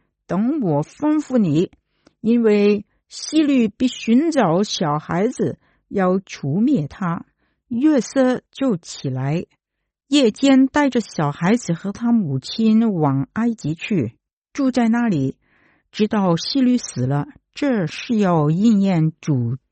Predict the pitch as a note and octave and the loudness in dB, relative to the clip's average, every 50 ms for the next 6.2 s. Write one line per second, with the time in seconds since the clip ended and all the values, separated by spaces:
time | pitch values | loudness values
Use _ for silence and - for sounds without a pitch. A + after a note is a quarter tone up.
0 | _ _ - - B3 F3+ D3 - - - A#3+ A#3 A#3+ A#3+ A#3+ - B3+ B3+ A#3+ - | _ _ -4 -2 0 0 0 -2 -2 -2 2 4 4 2 2 2 0 -2 0 0
1 | D3 C#3 - - A3 G#3+ G3+ F#3 D#3 - - F3+ F3 D#3 C#3 C#3 C3+ - - - | -2 -4 -2 -2 -4 -2 -2 -2 -4 -4 -4 -2 0 0 0 0 -2 -6 -4 -2
2 | E3 D#3+ D#3+ D#3 - _ - - - - - - - _ _ - F#3+ G3 A#3+ C4+ | 0 0 0 -2 -4 _ -18 -20 -20 -20 -20 -20 -20 _ _ -6 -4 -2 -2 -2
3 | - - - E3+ C#3 C3+ C#3 C#3+ - _ G#3+ A#3 B3+ B3+ A#3+ - - - C#3+ D3+ | -2 -2 0 2 2 4 2 0 -2 _ 0 2 2 2 2 0 -2 -4 -4 -4
4 | F3 - - _ _ _ - C4 A#3 F#3+ D3 D3+ D#3 - - - A3 G#3+ G#3 - | -4 -4 -8 _ _ _ -4 -2 0 0 -2 -2 -4 -6 -4 -2 0 0 0 -2
5 | - - E3 D3+ C#3+ C3+ C#3+ D3 D#3 D#3+ - D#3 D3 D#3 F3+ F#3 - F#3+ D3 A#2+ | -4 -6 -4 -2 -2 -2 -2 -4 -4 -4 -4 -4 -4 -4 -4 -6 -6 -6 -6 -4
6 | G2+ F#2+ F2 - | -4 -6 -8 -8